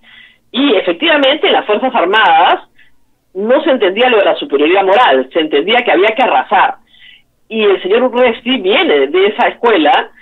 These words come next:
y justamente su juicio es por violación de derechos humanos, asesinato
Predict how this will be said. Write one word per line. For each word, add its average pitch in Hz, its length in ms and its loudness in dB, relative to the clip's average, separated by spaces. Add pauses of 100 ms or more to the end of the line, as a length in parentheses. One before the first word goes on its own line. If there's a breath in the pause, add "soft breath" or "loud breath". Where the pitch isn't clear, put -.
(140 soft breath)
y - 80 -10
justamente 214 540 0
su 294 140 -6
juicio 254 640 0 (460 loud breath)
es 370 260 2 (260)
por 202 220 2
violación 202 400 0
de 214 100 2
derechos 214 320 -2
humanos, 180 460 0
asesinato 185 840 0